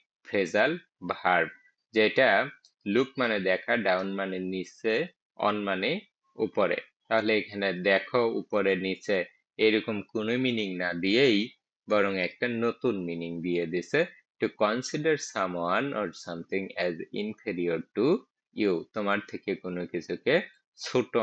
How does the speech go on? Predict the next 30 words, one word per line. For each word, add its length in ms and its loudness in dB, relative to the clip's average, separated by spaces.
মনে 240 -4
করা, 300 2
এইরকম 360 0
একটা 280 -6
মিনিং 260 -6
দিচ্ছে। 340 -8
He 100 6
looks 260 -2
down 300 2
on 140 -4
people 360 -2
who 100 -4
don't 300 -4
have 160 0
a 20 -18
college 340 0
degree। 340 -2
তাহলে 220 2
যেই 180 6
সকল 240 -2
লোকের 300 -2
কলেজ 240 0
ডিগ্রি 240 -2
নাই, 160 2
তাদেরকে 400 -2
সে 100 -4
কি 100 -6
করে? 200 2
ছোট 260 -4
করে 220 2